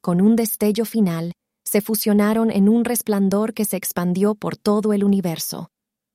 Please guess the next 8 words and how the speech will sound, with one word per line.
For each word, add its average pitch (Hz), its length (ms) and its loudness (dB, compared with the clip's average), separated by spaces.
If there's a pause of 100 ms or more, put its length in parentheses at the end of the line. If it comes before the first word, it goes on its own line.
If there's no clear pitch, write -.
(160)
Un 214 300 6
eco 208 380 -2
de 175 140 -2
su 175 180 -6
luz 185 420 -4
que 196 140 -4
continuaría 190 760 0
viajando 185 680 -2